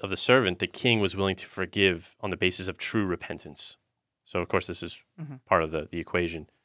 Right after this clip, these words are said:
Speaker 1: But because there wasn't true repentance, the sins were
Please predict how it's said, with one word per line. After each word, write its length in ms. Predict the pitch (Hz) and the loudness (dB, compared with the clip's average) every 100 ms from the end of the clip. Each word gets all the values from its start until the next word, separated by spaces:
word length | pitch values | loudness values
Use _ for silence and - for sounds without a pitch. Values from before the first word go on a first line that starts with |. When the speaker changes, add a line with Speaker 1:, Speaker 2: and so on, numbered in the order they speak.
| _ _ _ - | _ _ _ -2
Speaker 1:
But 160 | 104 101 | 0 2
because 300 | 98 120 107 | 4 4 4
there 120 | 98 | 4
wasn't 340 | 90 101 92 | 6 6 4
true 160 | - 92 | -2 -2
repentance, 600 | 80 - 78 - 78 - | -2 -4 -10 -8 -12 -8
the 80 | - | -4
sins 320 | - 101 85 | 0 0 0
were 180 | 85 | -4